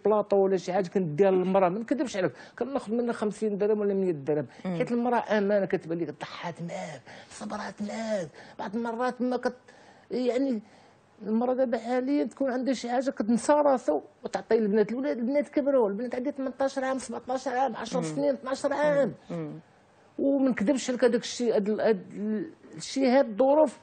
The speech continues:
Speaker 1: والله بعض المرات، هو ما نكذبش عليك او الساده، كنت، كنت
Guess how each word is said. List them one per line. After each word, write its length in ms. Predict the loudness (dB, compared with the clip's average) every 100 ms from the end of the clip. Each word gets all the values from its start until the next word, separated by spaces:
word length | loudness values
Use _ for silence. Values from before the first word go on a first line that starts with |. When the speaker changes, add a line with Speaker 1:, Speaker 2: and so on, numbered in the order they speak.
| -20 _ _ _ _ -6
Speaker 1:
والله 300 | -2 0 2
بعض 200 | 0 -2
المرات، 360 | -2 0 0 0
هو 200 | 0 0
ما 260 | -2 -2
نكذبش 320 | -2 0 0
عليك 160 | 0 2
او 120 | 2
الساده، 400 | 2 0 0 0 -12 -20 -20 -20 -20 -20 -6
كنت، 220 | -4 0 2
كنت 680 | 2 0 -4 0 2 2